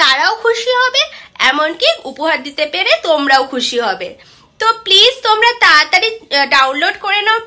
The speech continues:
ট্রেল অ্যাপ। আমি ডেসক্রিপশন বক্সে লিঙ্কটা দিয়ে দিচ্ছি ট্রেল অ্যাপের। আর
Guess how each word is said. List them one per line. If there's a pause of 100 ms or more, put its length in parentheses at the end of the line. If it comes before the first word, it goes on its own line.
ট্রেল
অ্যাপ।
আমি
ডেসক্রিপশন
বক্সে (100)
লিঙ্কটা (100)
দিয়ে
দিচ্ছি (100)
ট্রেল
অ্যাপের। (440)
আর